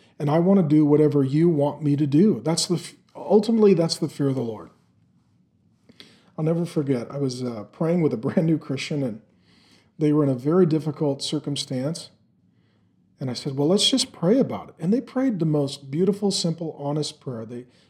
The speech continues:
they just said, "God, I wanna do whatever you want me to do. Just let me know what you want me to do." I was like, "That's a good prayer. God, I wanna do whatever you want me to do. What do you want me to do? Please tell me,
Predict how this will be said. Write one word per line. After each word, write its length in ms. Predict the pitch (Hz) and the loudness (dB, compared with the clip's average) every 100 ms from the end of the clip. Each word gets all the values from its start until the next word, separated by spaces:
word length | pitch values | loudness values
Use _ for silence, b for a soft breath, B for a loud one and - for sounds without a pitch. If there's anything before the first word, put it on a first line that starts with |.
| b | b
they 100 | 151 | -2
just 220 | 151 175 | 0 0
said, 360 | - 135 120 - | 0 -2 -6 -2
"God, 400 | 151 165 196 196 B B _ _ _ _ - | 2 4 4 0 B B _ _ _ _ 0
I 140 | 175 | 4
wanna 240 | 202 220 | 6 6
do 240 | 160 175 190 | 8 8 8
whatever 320 | 170 170 190 | 8 6 8
you 140 | 185 | 6
want 320 | 151 160 170 180 | 6 2 0 0
me 80 | |
to 100 | 156 | 0
do. 460 | 139 151 180 143 139 b b b _ _ - | 2 4 6 4 0 b b b _ _ -2
Just 260 | 185 190 | -2 2
let 160 | 208 196 | 2 6
me 120 | 202 | 8
know 160 | 180 180 | 8 6
what 240 | 170 156 | 4 4
you 100 | 170 | 2
want 280 | 151 160 170 | 2 0 0
me 100 | 156 | 0
to 100 | 143 | 0
do." 340 | 127 135 107 - _ _ _ _ _ | 2 2 0 -10 _ _ _ _ _
I 40 | - | -20
was 100 | 143 | -18
like, 180 | 123 170 | -12 -4
"That's 200 | 185 202 | -2 -2
a 40 | |
good 340 | 139 156 139 | 0 0 0
prayer. 300 | - 120 - - _ _ _ _ _ _ _ _ _ | -4 -14 -14 -20 _ _ _ _ _ _ _ _ _
God, 160 | - 165 | -2 2
I 40 | |
wanna 280 | 147 160 208 | 4 4 4
do 180 | 160 165 | 6 6
whatever 340 | 156 143 151 | 6 4 4
you 180 | 147 175 | 4 4
want 200 | 180 151 | 4 2
me 80 | 156 | 0
to 120 | 147 | -2
do. 260 | 135 147 147 B B B _ 156 | 2 0 0 B B B _ -10
What 280 | 143 151 | -2 6
do 60 | 185 | 8
you 120 | 196 | 8
want 240 | 170 170 175 | 6 4 2
me 80 | |
to 120 | 151 143 | 2 4
do? 220 | 151 135 | 4 4
Please 320 | - 170 185 | 4 4 4
tell 240 | 208 214 | 4 6
me, 240 | 233 143 | 8 6